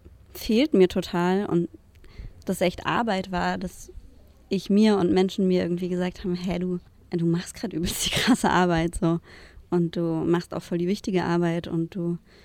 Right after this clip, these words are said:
kümmerst dich gerade um dich und du kümmerst dich um wen anders und du machst trotzdem noch andere Sachen und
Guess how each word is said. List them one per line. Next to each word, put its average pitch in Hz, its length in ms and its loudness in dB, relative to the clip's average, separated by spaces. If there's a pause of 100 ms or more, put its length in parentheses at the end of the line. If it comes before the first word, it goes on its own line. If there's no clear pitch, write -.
(140)
kümmerst 226 380 2
dich 180 100 -2
gerade 170 300 -2
um 170 100 2
dich 208 240 -2
und 190 60 0
du 175 100 -4
kümmerst 185 380 -2
dich 180 120 -6
um 170 140 -2
wen 165 120 -2
anders 196 340 0
und 170 100 -6
du 180 80 -4
machst 175 240 -4
trotzdem 190 380 -6
noch 180 200 -4
andere 190 360 -4
Sachen 180 400 -8
und 175 400 -8